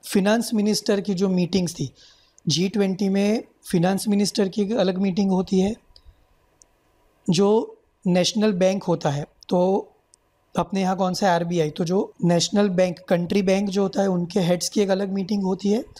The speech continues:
और एंड में जो state of the head होता है, उसकी मीटिंग होती है। अपने यहाँ से प्राइम मिनिस्टर जाते हैं, बहुत सारे ऐसे कंट्रीज हैं जहाँ से प्रेसिडेंट आते हैं, अ, जैसा जिस कंट्री का फॉर्मेट है, उस हिसाब से head of the state वहाँ पे जाएंगे।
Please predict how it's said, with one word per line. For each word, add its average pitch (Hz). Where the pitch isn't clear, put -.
और 196
एंड 220
में 247
जो 226
state 220
of 214
the 190
head 180
होता 170
है, 220
उसकी 196
मीटिंग 165
होती 156
है। 170
अपने 190
यहाँ 170
से 190
प्राइम 185
मिनिस्टर 175
जाते 160
हैं, 226
बहुत 170
सारे 180
ऐसे 180
कंट्रीज 175
हैं 240
जहाँ 220
से 254
प्रेसिडेंट 208
आते 151
हैं, 160
अ, 165
जैसा 170
जिस 180
कंट्री 175
का 196
फॉर्मेट 165
है, 190
उस 170
हिसाब 180
से 165
head 156
of 165
the 175
state 175
वहाँ 156
पे 165
जाएंगे। 151